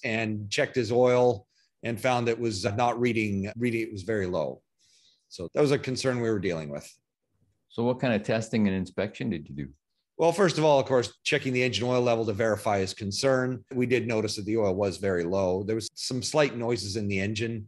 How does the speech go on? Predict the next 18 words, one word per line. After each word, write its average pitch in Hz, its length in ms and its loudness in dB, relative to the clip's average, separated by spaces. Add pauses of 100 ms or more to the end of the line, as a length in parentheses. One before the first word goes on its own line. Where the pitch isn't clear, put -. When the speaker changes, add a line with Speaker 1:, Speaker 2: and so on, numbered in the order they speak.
Speaker 1:
Did 139 160 2
a 127 80 4
visual 127 340 2
inspection 127 460 -2
underneath 120 320 -4
the 113 60 -6
vehicle, 113 340 0
looked 123 180 -2
around 113 340 0
for 101 300 -2
oil 123 140 4
leaks, - 540 -2 (100)
found 135 360 0
none. 113 380 -2
So 120 120 -6
there 110 80 -2
was 107 100 -4
no 120 260 0